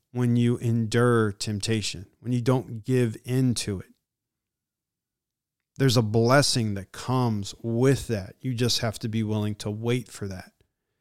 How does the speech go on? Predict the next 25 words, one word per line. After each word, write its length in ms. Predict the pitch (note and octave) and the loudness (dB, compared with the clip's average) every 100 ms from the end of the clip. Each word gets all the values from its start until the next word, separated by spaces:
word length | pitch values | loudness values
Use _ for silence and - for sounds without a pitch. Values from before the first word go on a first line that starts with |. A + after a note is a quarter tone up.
| _ _ _ _ _ _ | _ _ _ _ _ _
instead 440 | C3 A2+ - A#2+ G#2+ | -4 -4 0 0 2
of, 320 | G2+ G2 - _ _ _ _ _ _ _ _ _ _ _ _ _ | 0 -4 -12 _ _ _ _ _ _ _ _ _ _ _ _ _
you 140 | - A#2+ | -4 -2
know, 380 | A2 F#2+ F2+ - _ _ _ _ _ _ - | 0 -2 -6 -12 _ _ _ _ _ _ 0
"I 180 | B2 | 2
want 420 | A#2+ A2+ G#2 F#2 - _ _ _ _ _ _ _ _ _ _ - | 4 2 0 -2 -10 _ _ _ _ _ _ _ _ _ _ -6
to 100 | A#2+ | -2
be 140 | A#2 | -2
gratified 1160 | A2 A2 A2+ A2 A2 G#2 - G#2+ G2 F#2+ G2+ - _ | -4 0 2 4 2 0 -4 -4 -4 -8 -12 -16 _
and 160 | A2+ G#2 | -12 -10
feel 400 | - B2+ A#2 G#2+ | -4 0 2 2
good 380 | G2 A2 G2+ F#2+ | 0 0 0 -2
right 260 | A2 G#2 | -2 -2
here, 320 | G2 A#2 G#2 | -4 -4 -4
right 260 | F#2 G2 F#2 | -2 -4 -6
now." 380 | F#2+ F2+ C#2 - _ _ | -10 -12 -16 -20 _ _
Okay. 440 | B2 - A#2 G#2 - _ _ _ _ _ _ _ _ _ _ _ _ _ | -10 -4 -4 -6 -12 _ _ _ _ _ _ _ _ _ _ _ _ _
You 240 | A2+ A#2+ | -2 0
can 160 | B2 E3 | 2 6
get 220 | G3 E3 | 6 6
that. 180 | G2+ E2+ | 2 0
You 160 | G#2+ | 0
can 160 | A2+ D#3 | 2 4
do 180 | D3 D#3 | 6 6
that. 260 | G#2+ E2 | 4 -2